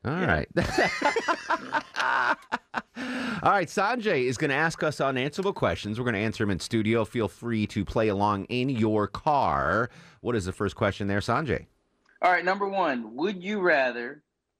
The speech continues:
Speaker 2: drink a gallon of month-old milk
Speaker 1: Ugh.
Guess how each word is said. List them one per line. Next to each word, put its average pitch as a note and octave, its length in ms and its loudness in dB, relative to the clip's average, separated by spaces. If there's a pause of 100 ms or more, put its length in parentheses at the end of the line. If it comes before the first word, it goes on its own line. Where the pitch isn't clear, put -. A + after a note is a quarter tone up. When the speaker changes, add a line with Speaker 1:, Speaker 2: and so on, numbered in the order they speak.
(180)
Speaker 2:
drink D3 420 -6
a C3 180 -4
gallon D3 800 -2
of A2+ 240 -6
month-old C3+ 1040 0
milk A2+ 360 -2 (320)
Speaker 1:
Ugh. - 480 -2